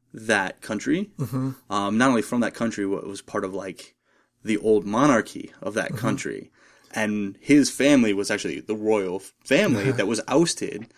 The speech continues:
Speaker 1: by the Europeans when they rolled in and just took over
Speaker 2: Mm-hmm.
Speaker 1: everything. And so he had a kind of a different take on the warrior caste of that
Speaker 2: Mm-hmm.
Speaker 1: country <laughs> and the terrible things that have
Speaker 2: Mm-hmm.
Speaker 1: happened to the people there.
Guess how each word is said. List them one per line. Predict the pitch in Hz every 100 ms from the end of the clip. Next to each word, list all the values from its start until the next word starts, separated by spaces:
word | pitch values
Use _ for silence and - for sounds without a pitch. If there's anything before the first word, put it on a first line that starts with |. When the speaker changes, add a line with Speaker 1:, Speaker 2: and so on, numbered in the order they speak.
| - _ -
Speaker 1:
by | 110
the | 107
Europeans | 107 110 107 156 180 110 101 -
when | 107
they | 101
rolled | 101 104 101
in | 101 101
and | 101
just | -
took | - 87
over | - 120 98
Speaker 2:
Mm-hmm. |
Speaker 1:
everything. | 135 120 104 - - - - - - -
And | 104 98 98 98 98
so | -
he | 107
had | 131
a |
kind | 120 131
of | 107
a |
different | 101 131 120 110 -
take | - 123 104 - - _ _ _ _ -
on | 110 104
the | 107
warrior | 107 110 104 98
caste | - 87 98
of | -
that | 123
Speaker 2:
Mm-hmm. | 127
Speaker 1:
country | 165 160 107 98
<laughs> | 120
and | 156
the | 117 -
terrible | - 147 143 117
things | 107 123 131 113
that |
have | 90
Speaker 2:
Mm-hmm. | 107
Speaker 1:
happened | 101 92 92
to | -
the | 95
people | - - 95
there. | - - -